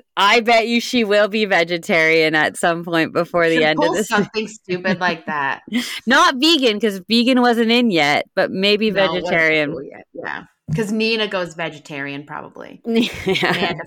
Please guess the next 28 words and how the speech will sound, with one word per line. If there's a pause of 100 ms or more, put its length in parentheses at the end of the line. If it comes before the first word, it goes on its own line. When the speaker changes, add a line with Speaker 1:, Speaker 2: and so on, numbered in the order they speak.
Speaker 2:
follows. (240)
Speaker 1:
Okay,
wait.
We
should
mention
that (360)
like,
Steven
is
rich.
Like,
he's
a
successful
guy
with,
like,
this
cool
loft
that
he
lives
in
downtown
Toronto.
Speaker 2:
Yeah,